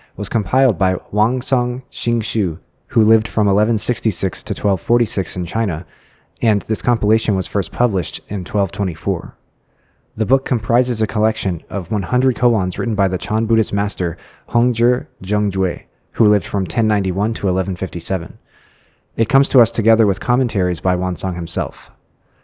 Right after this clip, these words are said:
Wansong's compilation is the only surviving source for Hongzhi's koans. This text is one of the premier collections of Chan or Zen dialogues and is studied by students of Chan to this day. The koan we are reading today from this collection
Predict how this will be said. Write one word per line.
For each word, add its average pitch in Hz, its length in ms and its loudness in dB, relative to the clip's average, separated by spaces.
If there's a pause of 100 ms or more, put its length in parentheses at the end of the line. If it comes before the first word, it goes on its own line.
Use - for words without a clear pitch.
(220)
Wansong's 127 540 2
compilation 107 760 0 (240)
is 92 140 -6
the 101 160 -2
only 117 260 2
surviving 107 460 2
source 92 500 0
for - 200 -6
Hongzhi's 98 480 -2
koans. 85 580 -4 (1040)
This 113 160 2
text - 400 0
is 110 120 -2
one 110 120 2
of 101 80 -2
the 98 80 -4
premier 110 320 -2
collections 104 500 0
of 90 80 -2
Chan 113 320 0
or 101 140 0
Zen 101 240 0
dialogues 90 680 0
and 101 160 -2
is 95 80 -2
studied 117 320 0
by 98 80 2
students 104 380 -4
of 90 80 -6
Chan 101 280 -2
to - 80 -8
this 92 200 -2
day. 92 340 -8 (1200)
The 113 140 -4
koan 143 420 4
we 113 140 4
are 104 100 4
reading 107 280 0
today 104 320 2
from 101 180 0
this 92 140 -2
collection 90 520 -2